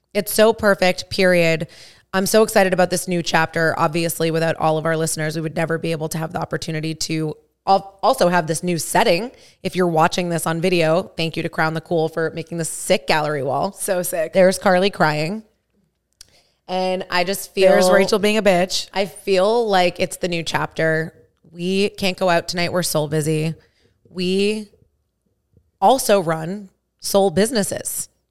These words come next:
Speaker 1: which is the other part of it.
Speaker 2: Yeah, it's funny. I used to, like, tell mom that I loved people who had soul. Like, or I'd be like, "Oh, she's normal. She has soul." Or,
Speaker 1: Yeah.
Speaker 2: like,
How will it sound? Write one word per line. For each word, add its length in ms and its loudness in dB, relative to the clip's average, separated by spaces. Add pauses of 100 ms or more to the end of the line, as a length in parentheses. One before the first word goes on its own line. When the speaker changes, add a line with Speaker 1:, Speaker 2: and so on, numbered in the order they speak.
Speaker 1:
which 180 -4
is 100 -2
the 140 -4
other 220 2
part 260 0
of 100 -4
it. 180 -8 (320)
Speaker 2:
Yeah, 140 2
it's 120 -4
funny. 220 0
I 40 0
used 200 0
to, 80 2
like, 260 -2 (180)
tell 300 0
mom 420 -2
that 100 0
I 100 2
loved 320 -4
people 260 -4
who 120 -4
had 240 -2
soul. 540 -6 (480)
Like, 120 0
or 120 4
I'd 160 2
be 100 2
like, 220 2
"Oh, 100 0
she's 240 -2
normal. 300 -2
She 160 0
has 120 2
soul." 600 -4
Or, 120 -2
Speaker 1:
Yeah. 120 2
Speaker 2:
like, 340 -2